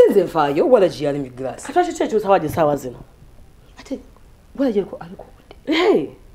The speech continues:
Speaker 1: Wait a minute, I did not know that, uh, nga batya, like
Speaker 2: Wala ki batandika munywa saawa nga mukaaga, musanvu,
Speaker 1: Ah,
Speaker 2: ez'ekiro.
Speaker 1: saawa mukaaga, musanvu, somewhere in the, somewhere in the world, obudde bwatuuse obwo.
Speaker 2: Gwotandika saa mmeka okunywa?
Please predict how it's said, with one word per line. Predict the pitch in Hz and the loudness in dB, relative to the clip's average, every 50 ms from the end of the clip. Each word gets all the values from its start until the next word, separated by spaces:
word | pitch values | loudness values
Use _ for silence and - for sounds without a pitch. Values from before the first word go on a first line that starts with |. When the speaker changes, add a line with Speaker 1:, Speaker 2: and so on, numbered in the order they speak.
| - - - - - - - - - - - - | -20 -20 -20 -20 -20 -20 -20 -20 -20 -14 -4 2
Speaker 1:
Wait | 226 240 220 185 | 4 4 4 4
a | 160 | 2
minute, | 151 139 127 131 - | 0 -4 -8 -8 -4
I | - 180 | -2 0
did | 175 180 190 | 0 0 2
not | 208 208 208 - | 2 2 2 2
know | 196 185 180 | 0 -2 -2
that, | 165 160 - - | -2 -4 -6 -6
uh, | 202 - - - - - - - - - - | -8 -10 -12 -16 -20 -20 -20 -20 -20 -14 -8
nga | 185 180 175 175 | -2 0 2 2
batya, | 170 160 160 - - 127 127 139 | 2 0 -4 -6 -8 -8 -4 0
like | 160 165 | 0 2
Speaker 2:
Wala | 349 392 392 311 240 | 2 4 4 4 2
ki | 208 226 | 2 2
batandika | 208 247 254 269 262 240 247 | 2 2 2 2 2 2 2
munywa | 247 254 240 202 | 2 4 2 2
saawa | - - 220 214 190 170 160 | 2 4 4 4 4 4 2
nga | 165 190 196 | 0 -2 -4
mukaaga, | 185 170 160 - 196 180 175 175 160 - 170 165 160 | -4 -4 -6 -4 -4 -2 -2 -2 -2 -2 -4 -4 -4
musanvu, | 165 160 160 - 202 185 180 | -6 -6 -4 -2 0 2 2
Speaker 1:
Ah, | 170 165 160 156 156 170 170 170 170 170 | 2 2 0 0 0 0 0 0 0 -2
Speaker 2:
ez'ekiro. | 160 147 170 185 160 160 151 | -2 -2 0 0 0 2 2
Speaker 1:
saawa | 151 151 - - | 2 2 2 0
mukaaga, | - 185 180 175 151 147 143 147 143 | 0 0 2 2 0 0 0 -4 -6
musanvu, | 143 143 - - 151 147 147 147 | -6 -4 -4 -4 -4 -4 -6 -8
somewhere | 147 - 165 151 151 147 139 135 | -6 -6 -6 -4 -4 -4 -6 -6
in | 135 135 | -6 -6
the, | 139 131 127 - - - | -6 -8 -8 -10 -12 -10
somewhere | - - 220 196 175 156 147 | -4 -2 0 0 0 -2 -2
in | 143 | -2
the | 139 139 | -2 -2
world, | 143 147 139 135 139 131 - - - - | 0 0 0 -2 -2 -6 -10 -16 -16 -12
obudde | 156 147 151 165 135 147 | -10 -10 -8 -6 -6 -6
bwatuuse | 135 147 143 139 - - 151 139 - - 147 | -4 -4 -4 -4 -6 -8 -12 -12 -12 -10 -10
obwo. | 127 107 - - - - - - - - - - - - - - - - - - - - | -10 -10 -12 -18 -20 -20 -20 -20 -20 -20 -20 -20 -20 -20 -20 -20 -20 -20 -20 -14 -2 2
Speaker 2:
Gwotandika | 226 247 277 277 269 269 | 4 6 6 6 6 4
saa | 262 269 214 | 4 4 4
mmeka | 190 180 165 196 | 4 2 2 0
okunywa? | 175 - 160 151 143 120 | -2 -4 -4 -8 -8 -10